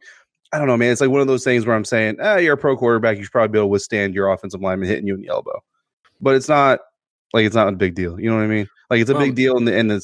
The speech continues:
Speaker 1: grand scheme of the game. But as far as, like, I wanna blame this dude and tag him with,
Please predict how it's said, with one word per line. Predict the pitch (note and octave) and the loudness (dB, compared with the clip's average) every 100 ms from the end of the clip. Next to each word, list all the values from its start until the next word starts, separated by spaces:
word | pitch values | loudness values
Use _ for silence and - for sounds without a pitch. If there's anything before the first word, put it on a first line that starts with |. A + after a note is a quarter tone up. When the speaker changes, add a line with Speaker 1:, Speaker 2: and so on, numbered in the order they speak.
| - | -4
Speaker 1:
grand | A#2+ G#2 | -2 -2
scheme | - A#2+ | -4 -4
of | F#2 | -4
the | |
game. | F2 F#2+ F#2 G#2 D3 - - - - | -6 -4 -2 -2 -2 -6 -16 -20 -2
But | A2+ | 2
as | G#2 - | 2 2
far | B2 A2+ A2 | 0 2 2
as, | G2 | 0
like, | G2 G2 | 0 0
I | G2 A2 | 0 0
wanna | A2+ F#2+ | 0 -2
blame | F2 G2 G#2 G2 | -2 -2 0 0
this | G2 G2+ | -2 -2
dude | G#2 G#2 | 0 0
and | F2+ | -2
tag | - G#2+ G2 | 0 2 2
him | G2 G#2+ G2+ | 0 -2 -2
with, | F#2 - | -4 -6